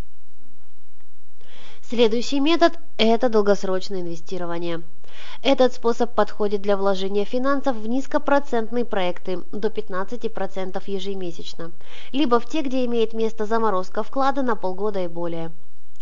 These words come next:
Преимуществом таких хайп-проектов можно считать низкую нагрузку на кассу админов за счёт низких прибылей по депозиту, что увеличивает срок работы проекта.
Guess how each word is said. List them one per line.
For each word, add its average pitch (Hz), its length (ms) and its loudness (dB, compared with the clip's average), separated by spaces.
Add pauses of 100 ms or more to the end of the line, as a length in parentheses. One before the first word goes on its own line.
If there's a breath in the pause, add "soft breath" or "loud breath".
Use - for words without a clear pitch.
Преимуществом 208 720 0
таких 214 300 0
хайп-проектов 254 800 0
можно 262 320 0
считать 254 460 0
низкую 233 500 0
нагрузку 226 540 0
на 208 140 0
кассу 190 400 0
админов 185 500 0 (320 loud breath)
за 294 220 2
счёт 233 240 0
низких 214 420 0
прибылей 196 420 0
по 175 140 0
депозиту, 175 640 0 (320)
что - 240 0
увеличивает 294 580 0
срок 208 280 0
работы 180 320 0
проекта. - 540 0